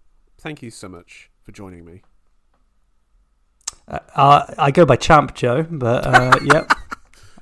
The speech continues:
Speaker 1: Paper
Speaker 2: See you
Speaker 1: Champ in my mind.
Speaker 2: See you next week to, to see who will go into our next,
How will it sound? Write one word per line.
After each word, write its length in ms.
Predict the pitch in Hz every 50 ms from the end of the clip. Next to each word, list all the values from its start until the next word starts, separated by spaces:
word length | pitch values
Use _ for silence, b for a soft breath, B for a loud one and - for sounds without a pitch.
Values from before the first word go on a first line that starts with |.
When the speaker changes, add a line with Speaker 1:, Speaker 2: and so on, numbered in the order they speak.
| b -
Speaker 1:
Paper 260 | - 156 160 190 180
Speaker 2:
See 140 | - 165 165 160
you 40 |
Speaker 1:
Champ 240 | 160 165 165 - - -
in 100 | 110 110
my 220 | 123 135 143 139
mind. 420 | 104 95 87 90 92 104 107 - - b b b b
Speaker 2:
See 360 | - - - - - 170 170
you 220 | 180 175 170 170
next 320 | 165 165 165 165 165 - -
week 280 | 151 165 160 160 -
to, 360 | - - - 156 156 160 156 151
to 160 | - - -
see 300 | - - - 175 175 170
who 220 | 156 175 180 180 175
will 160 | 170 175 180
go 400 | 170 175 185 180 180 180 180 175 B B B B B B B
into 340 | - 190 185 - 202 190
our 140 | 190 190 190
next, 400 | 202 214 214 - - - - -